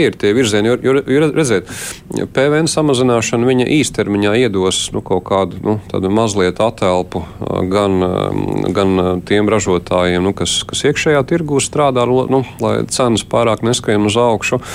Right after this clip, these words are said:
bet ilgtermiņā jau tas neko nerisina. Ilgtermiņa risinājumi ir, ā, konkurētspējīgi darbspēku nodokļi. Tas ir pirmais virziens. Ne, otrs virziens, ja mēs runājam par nodokļiem, ā, faktiski te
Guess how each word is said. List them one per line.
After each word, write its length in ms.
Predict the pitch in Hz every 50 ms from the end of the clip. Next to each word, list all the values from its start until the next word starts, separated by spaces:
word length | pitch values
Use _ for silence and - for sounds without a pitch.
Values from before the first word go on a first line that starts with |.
| - - - - - -
bet 220 | - 139 - - 139
ilgtermiņā 560 | 143 - - 135 127 127 123 123 123 123 123
jau 80 | 120 113
tas 160 | 123 - -
neko 240 | 127 110 - 120 120
nerisina. 520 | 123 127 104 - - - - 78 78 78 78 -
Ilgtermiņa 580 | 113 135 151 - - 147 131 127 120 113 110 113
risinājumi 800 | 131 - - - 135 123 120 113 110 107 107 104 - - 110 113
ir, 180 | 117 113 110
ā, 160 | 110 104 104 101 101 98 98 - 52 - 95 - 98
konkurētspējīgi 1300 | - 110 104 113 113 110 95 87 82 82 - - - - - 98 98 104 107 101 90 85 90 - 82 87 85 - - - 85 85
darbspēku 560 | 101 139 151 - - - - 190 185 - 175
nodokļi. 560 | 175 175 160 147 147 143 131 117 - 131 127 - - - - - - - - - - - - - -
Tas 160 | - - -
ir 60 | 87 -
pirmais 380 | - 151 196 208 214 196 - -
virziens. 400 | 202 208 185 165 156 131 110 - - - - - - - - -
Ne, 140 | 113 110 -
otrs 380 | - 156 202 202 175 139 - -
virziens, 400 | 143 160 156 156 120 104 98 -
ja 80 | 113 107
mēs 200 | 104 104 - 127
runājam 240 | 123 117 104 98 92
par 100 | - 120 135
nodokļiem, 600 | 160 156 131 113 98 92 - 101 98 98 98 98 -
ā, 880 | - - 95 101 98 98 98 98 95 95 95 95 101 101 101 101 98 95
faktiski 540 | - 131 131 - - 117 - - - - -
te 100 | 127